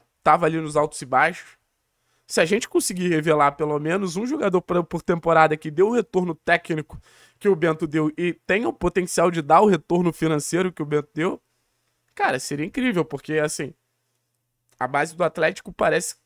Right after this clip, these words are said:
cada vez menos dar sinais que, que vão aparecer jogadores pra gente olhar ali com, com essa perspectiva de, "Caramba, grandes revelações." O Bento é uma grande revelação.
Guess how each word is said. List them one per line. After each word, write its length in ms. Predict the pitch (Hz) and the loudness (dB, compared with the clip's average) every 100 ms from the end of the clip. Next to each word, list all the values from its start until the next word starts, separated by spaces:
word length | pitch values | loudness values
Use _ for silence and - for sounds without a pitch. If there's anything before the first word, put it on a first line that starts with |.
| - | -2
cada 260 | 165 165 | 0 2
vez 300 | 160 175 226 | 0 -2 -6
menos 400 | 208 190 233 220 | -4 -2 0 -2
dar 300 | 156 170 - | 0 -2 -2
sinais 480 | - 208 165 175 220 | -6 -4 0 0 -2
que, 240 | - 214 - | -6 -10 -10
que 100 | - | -10
vão 240 | 170 185 196 | -6 -2 -2
aparecer 540 | 196 185 185 - 202 | -2 -2 -2 0 0
jogadores 640 | 196 196 185 165 185 196 _ _ _ - | 0 0 0 0 -4 -6 _ _ _ -4
pra 160 | 175 | -2
gente 320 | 170 175 - 175 | -2 -6 -4 0
olhar 220 | 160 165 | 4 4
ali 400 | 165 170 214 196 | 2 -2 -6 -6
com, 300 | 196 220 202 | -6 -6 -6
com 140 | 185 | -8
essa 160 | 190 196 | -6 -4
perspectiva 680 | 196 - 190 - 185 185 185 | -6 -6 -10 -10 -10 -6 -6
de, 120 | 190 | -6
"Caramba, 440 | 190 196 214 185 | -6 -2 -2 -2
grandes 280 | 170 175 175 | -2 -4 -2
revelações." 580 | 190 175 190 - 156 - _ _ _ - | -2 0 -2 -4 -8 -10 _ _ _ -8
O 140 | 196 | -6
Bento 360 | 151 180 208 240 | 0 0 2 -2
é 40 | |
uma 100 | 226 | -2
grande 260 | 208 208 226 | -2 -2 0
revelação. 460 | 214 233 - 214 | -2 -2 -4 -8